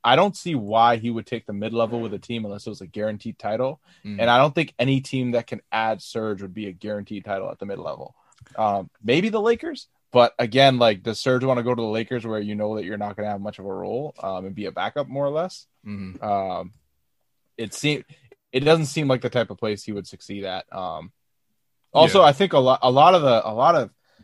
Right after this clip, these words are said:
Speaker 1: it's weird 'cause, like, with Serge, it's like, you know what he's good at.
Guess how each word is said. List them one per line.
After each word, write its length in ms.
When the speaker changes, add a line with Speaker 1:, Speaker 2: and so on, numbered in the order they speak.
Speaker 1:
it's 180
weird 280
'cause, 140
like, 100
with 120
Serge, 280
it's 100
like, 120
you 100
know 200
what 120
he's 140
good 200
at. 220